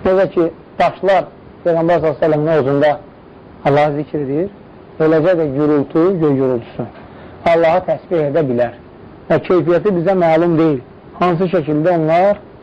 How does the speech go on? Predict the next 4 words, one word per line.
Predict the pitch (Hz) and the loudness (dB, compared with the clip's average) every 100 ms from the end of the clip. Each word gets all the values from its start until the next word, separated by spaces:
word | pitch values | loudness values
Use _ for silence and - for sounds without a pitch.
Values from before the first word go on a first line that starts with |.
| - - - - - - - - - | -20 -20 -20 -20 -20 -20 -20 -16 -4
gürültü | 156 156 160 143 196 | 0 2 2 0 0
Allahı | 160 143 147 | 2 2 0
təsbih | 151 117 - 131 | 0 -4 -2 -2
edir? | 120 123 | -2 -8